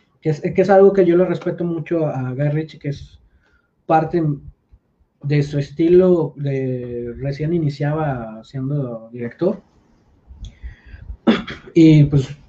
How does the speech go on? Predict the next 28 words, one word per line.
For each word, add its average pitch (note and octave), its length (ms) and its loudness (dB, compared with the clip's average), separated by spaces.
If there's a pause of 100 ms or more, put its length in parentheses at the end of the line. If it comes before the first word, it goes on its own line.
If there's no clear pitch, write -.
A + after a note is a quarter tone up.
(120)
en D#3+ 140 0
sí A#3+ 200 4
se C4 120 2
la A#3 120 6
recomiendo F#3 380 6
mucho. C#3 340 2
Les, C3 300 -2
les... C3 1040 -4 (1500)
espero F3 460 4
que G3+ 80 4
pueda, F3 760 2
que C3 80 -14
puedan D#3 280 -2
verla. F3 460 0
También D3 320 0
les E3 120 -2
recomiendo C#3+ 920 -2 (260)
Snatch, D3 520 -2 (100)
eh, A#2+ 480 -8 (720)
que D3+ 100 -16
sirve E3+ 280 2
como F3+ 160 2
una E3+ 120 2
secuela D3+ 1400 -2
es-, D3 240 -4
espiritual C#3+ 680 -2
para D#3+ 160 0
esta, B2 440 -6